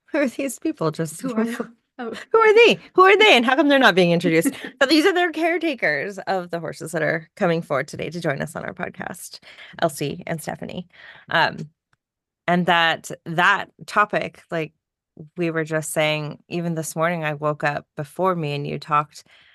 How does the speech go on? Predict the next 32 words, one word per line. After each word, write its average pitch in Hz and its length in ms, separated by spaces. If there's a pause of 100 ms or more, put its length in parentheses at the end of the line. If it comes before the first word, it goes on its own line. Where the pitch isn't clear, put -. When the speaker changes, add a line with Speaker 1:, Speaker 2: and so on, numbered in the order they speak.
(460)
Speaker 1:
about 151 540
me 160 460
feeling 160 380
like 151 400 (160)
I 165 100
wanted 156 500
to 151 100
create - 380
this 156 200
post 147 380
and 151 160
probably 156 380
still 151 380
well, 151 380 (100)
will, 151 340
but - 160
I 156 60
couldn't 151 360
<laughs> - 0
birth 156 340
it - 380
because 247 560
I 190 40
was 190 120
distracted 160 580
with 160 160
other 151 220
things, 160 400 (600)
about 175 300
that 170 160
idea 160 500
of 151 440